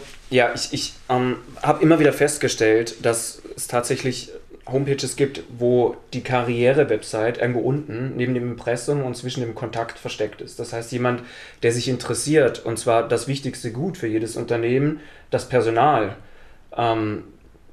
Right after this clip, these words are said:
ja, der Bewerber, der sich eigentlich bewerben will, das erstmal gar nicht findet. Und ich glaub, das ist, das ist auch so ein zentraler Punkt, was vielleicht mal so der Grundschritt oder der erste Schritt ist, wo vielleicht, wie du, wie du sagst,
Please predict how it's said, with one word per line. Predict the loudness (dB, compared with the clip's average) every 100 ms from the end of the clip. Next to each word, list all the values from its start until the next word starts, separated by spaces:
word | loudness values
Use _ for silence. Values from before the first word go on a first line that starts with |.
| -2
ja, | 0 2
der | 2
Bewerber, | 2 4 4 4 2 -2 2
der | 2 2 0
sich | -4 -4 0
eigentlich | -2 0
bewerben | 0 4 4 6
will, | 6 6 2
das | -2 0
erstmal | -2 0 2
gar | 2 -2
nicht | -4
findet. | -6 -8 -8 -10
Und | -10
ich | 0
glaub, | 2
das | 2 2
ist, | -2 -4 -2
das | -2 -2
ist | -2
auch | -2
so | 0
ein | 0
zentraler | -2 2 4 4
Punkt, | 2 0 0 -4 -14 -20 -20 -20 -20 -20 -20 -14
was | 0 2 2 -2 -4
vielleicht | 2 4 2 2
mal | 4 4
so | 4
der | 4 2 0 -8 -18
Grundschritt | -2 2 4 2 0 2
oder | 4 4
der | 4
erste | 4 2 0 -4
Schritt | -2 -2 0
ist, | 0 -2 -8 -4
wo | 0 2 2 0 -6 -14
vielleicht, | -6 0 2 2 0 -8
wie | -6
du, | -4
wie | -2
du | -2
sagst, | 0 0 0 -6